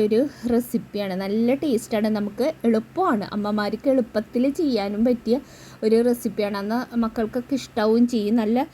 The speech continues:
പുളിയും ഒക്കെ ആയിട്ടുള്ള ഒരു ക-, ഉം, ഒരു ചോറും കറിയുടെ റെസിപ്പി എന്ന് തന്നെ പറയാം ട്ടോ. അപ്പോൾ ഏത് അരി വേണമെങ്കിലും നമുക്ക് എടുക്കാം. അപ്പം ഞാനിവിടെ എടുത്തിട്ടുള്ളത് നമ്മുടെ സാധാ നമ്മൾ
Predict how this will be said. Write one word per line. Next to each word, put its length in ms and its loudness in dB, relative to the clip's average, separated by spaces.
പുളിയും 480 4
ഒക്കെ 280 -4
ആയിട്ടുള്ള 560 2
ഒരു 180 -2
ക-, 100 -2
ഉം, 100 0
ഒരു 120 0
ചോറും 380 4
കറിയുടെ 440 2
റെസിപ്പി 480 0
എന്ന് 140 -6
തന്നെ 240 -4
പറയാം 420 -2
ട്ടോ. 100 -6
അപ്പോൾ 180 -2
ഏത് 400 2
അരി 240 4
വേണമെങ്കിലും 320 0
നമുക്ക് 240 0
എടുക്കാം. 240 -4
അപ്പം 180 0
ഞാനിവിടെ 480 0
എടുത്തിട്ടുള്ളത് 460 0
നമ്മുടെ 260 2
സാധാ 260 0
നമ്മൾ 180 0